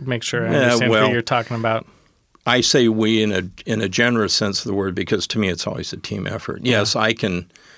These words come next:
Speaker 2: sit there and, and talk about it, and I can drive it, and I can say that this is what we need to do, and I can be the catharsis for that. But, but bottom line is it's always a group effort. And
Speaker 1: Yeah.
Speaker 2: I, I can't do it myself. Um, and,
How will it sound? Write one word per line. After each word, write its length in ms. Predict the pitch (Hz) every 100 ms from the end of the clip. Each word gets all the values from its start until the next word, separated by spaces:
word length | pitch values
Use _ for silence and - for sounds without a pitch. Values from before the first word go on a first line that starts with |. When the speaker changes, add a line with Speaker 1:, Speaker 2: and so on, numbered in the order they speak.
| _
Speaker 2:
sit 340 | - - 110 -
there 220 | 101 98
and, 280 | 95 87 85
and 220 | - 92
talk 300 | - 107 107
about 340 | 95 87 82 87
it, 60 |
and 120 | 110 95
I 120 | 90
can 160 | - 87
drive 340 | 90 87 85
it, 160 | 98 -
and 140 | 98
I 140 | 95
can 180 | 90 107
say 300 | - - 98
that 180 | 101 -
this 240 | 107 104
is 160 | 110 -
what 140 | 110
we 160 | 98 104
need 180 | 95 -
to 80 | -
do, 120 | 90
and 140 | - 104
I 100 | 104
can 160 | 110
be 140 | 87 90
the 100 | -
catharsis 680 | - 90 113 110 - 82 -
for 160 | 95
that. 280 | 104 104 -
But, 160 | - - - - - -
but 140 | 143 131
bottom 320 | 117 101 95
line 260 | 87 95
is 220 | 87 - -
it's 180 | -
always 260 | 101 95 -
a 60 | 85
group 320 | - 95 -
effort. 340 | - - -
And 100 | 117
Speaker 1:
Yeah. 160 | 123 117
Speaker 2:
I, 100 | 113
I 40 | 113
can't 320 | - 107 104
do 140 | 101
it 140 | 98 104
myself. 680 | 101 101 - 101 98 107 - - - - - _ _ -
Um, 440 | 101 101 104 - - _ _ _ _ _ _ _ _ _ _ _ _ _ - - -
and, 400 | 110 98 92